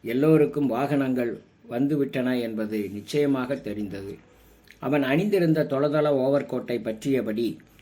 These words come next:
சின்னவன் ஓடினான். எங்கே அவன் தன்னை விட்டு போய்விடுவானோ என்ற பயம் அவன் முகத்தில் தெரிந்தது. அவன் மூக்குக்கு கீழே சளி காய்ந்து போய்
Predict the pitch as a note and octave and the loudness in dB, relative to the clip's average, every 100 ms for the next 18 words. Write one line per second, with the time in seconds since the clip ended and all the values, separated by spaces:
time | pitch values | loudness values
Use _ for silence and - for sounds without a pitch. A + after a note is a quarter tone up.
0 | - - C3 C#3+ C3+ B2 G#2 A2 G#2+ G#2 | -20 -4 2 4 4 0 -2 -2 -2 -4
1 | G2 - _ - _ - C3 D#3 F3 D#3 | -10 -18 _ -20 _ -2 2 4 6 6
2 | C#3+ C3 C3 C#3+ C#3 C#3 - C3 D#3+ E3 | 4 2 0 2 2 0 -2 0 2 4
3 | D#3 D3 D3 C#3+ D3 - A#2 A2 A2 C3 | 4 4 4 2 0 -2 -6 -6 -2 0
4 | C3+ - - - A#2 G#2+ G#2+ B2+ C3 B2 | 0 -2 -14 -12 -6 -2 -2 -2 -4 -6
5 | G#2+ G#2+ G#2 G#2 F#2+ G2+ - - - - | -4 -6 -4 -6 -8 -12 -18 -20 -20 -10
6 | B2+ C3+ C3+ G#3 G#3+ F#3+ D#3+ D#3 C#3 C3+ | -2 2 2 0 0 -2 0 0 2 2
7 | B2+ G2+ - - C3 C#3 D#3 A#2+ - B2 | 0 -2 -10 -6 0 4 4 2 -2 0
8 | C#3 D#3 C3 A2+ A#2+ G#2+ | 2 2 0 -2 -2 -4